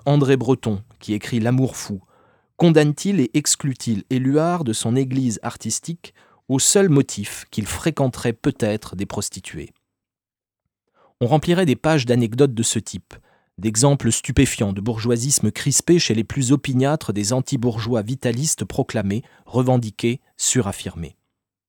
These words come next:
Pourquoi ? Parce que les anti-bourgeois, malgré leur bonne volonté,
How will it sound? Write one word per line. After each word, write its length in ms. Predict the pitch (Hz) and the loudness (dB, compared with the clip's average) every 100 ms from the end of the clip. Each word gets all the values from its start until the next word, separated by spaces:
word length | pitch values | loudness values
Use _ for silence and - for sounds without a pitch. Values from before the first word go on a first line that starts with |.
| _ _ _ _ _ _ _ | _ _ _ _ _ _ _
Pourquoi ? 400 | 131 - 123 190 _ _ _ _ _ _ - | -4 -2 0 -2 _ _ _ _ _ _ -6
Parce 180 | 120 | -2
que 80 | - | 4
les 160 | 165 160 | 6 6
anti-bourgeois, 640 | 185 220 175 123 98 95 | 4 2 2 2 0 -4
malgré 340 | 90 139 147 160 | 0 0 0 2
leur 160 | 101 | 2
bonne 240 | 101 160 131 | 4 4 4
volonté, 540 | 117 117 113 180 202 | 2 0 0 -2 -4